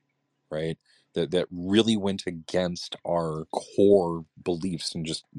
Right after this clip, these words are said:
doesn't seem right in any way. And, you know, it is counter to the orders that we have otherwise given.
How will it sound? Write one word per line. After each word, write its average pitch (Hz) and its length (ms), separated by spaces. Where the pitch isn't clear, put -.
doesn't 101 360
seem 85 480
right 85 380
in 78 140
any 95 260
way. 80 500
And, 80 440
you 90 100
know, 76 160
it - 140
is 87 160
counter 107 540
to 90 180
the 85 160
orders 87 460
that 80 160
we 85 200
have 87 200
otherwise 80 720
given. - 480